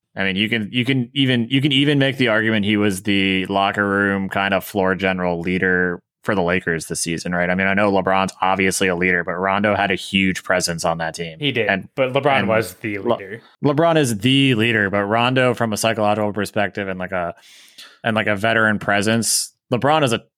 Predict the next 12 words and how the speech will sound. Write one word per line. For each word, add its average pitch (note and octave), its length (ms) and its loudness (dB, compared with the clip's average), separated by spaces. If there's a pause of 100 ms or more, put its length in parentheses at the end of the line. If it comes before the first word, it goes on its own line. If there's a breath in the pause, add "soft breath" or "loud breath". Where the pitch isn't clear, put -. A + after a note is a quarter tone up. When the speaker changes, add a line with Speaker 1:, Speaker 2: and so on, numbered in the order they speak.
(220)
Speaker 1:
ton B2+ 200 0
of A2+ 100 0
respect G#2 440 -2
for G#2+ 520 0
Rondo F#2+ 400 0
and F#2 80 -4
has F2+ 140 -6
mentioned G2 340 -2
it F#2 60 -4
in F2 80 -10
the F2+ 100 -6
past. F2 520 -2